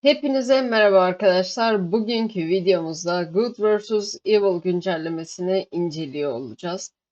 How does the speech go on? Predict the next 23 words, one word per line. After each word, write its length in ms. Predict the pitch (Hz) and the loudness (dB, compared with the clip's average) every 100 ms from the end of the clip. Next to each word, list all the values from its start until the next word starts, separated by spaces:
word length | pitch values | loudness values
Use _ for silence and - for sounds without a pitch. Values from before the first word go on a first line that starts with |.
| _ _ _ _ - | _ _ _ _ -2
Arkadaşlar, 840 | 190 196 226 208 214 220 190 165 | 0 0 2 2 2 2 0 2
bu 100 | 190 | 0
güncellemede 800 | 220 220 220 196 190 202 196 180 | 0 0 2 2 2 2 2 2
ne 60 | 175 | 2
yapmanız 600 | 196 214 220 220 220 208 | 0 -2 -2 -2 -2 0
lazım, 600 | 208 202 202 226 226 202 | 2 2 0 -4 -2 0
ne 60 | 185 | 2
yaparsanız 840 | 196 202 226 202 - 190 180 151 | 0 0 -2 -4 -4 -4 -4 -2
daha 160 | 151 147 | -2 -2
çok 280 | 185 180 - | -6 -10 -6
para 220 | 170 202 | -6 -6
kazanabilirsiniz 1080 | 160 151 156 156 147 156 151 - 147 156 160 | -8 -8 -8 -6 -8 -8 -10 -10 -10 -8 -10
ya 140 | 147 | -8
da 160 | 160 147 | -8 -8
burada 240 | 156 160 | -8 -8
gördüğünüz 640 | 151 165 160 165 170 165 | -6 -4 -4 -4 -6 -6
etkinliklerden 1080 | 160 - - 180 165 160 - 160 160 170 175 | -8 -10 -10 -8 -8 -8 -6 -4 -4 -4 -4
nasıl 340 | 175 190 202 180 | -4 -4 -6 -6
en 220 | 170 170 | -6 -4
iyi 180 | 170 160 | -4 -8
şekilde 460 | 175 - 160 143 | -14 -12 -8 -6
verim 260 | 156 165 170 | -6 -6 -8
alabilirsiniz, 920 | 160 156 156 165 160 170 175 190 | -8 -10 -10 -12 -12 -10 -8 -8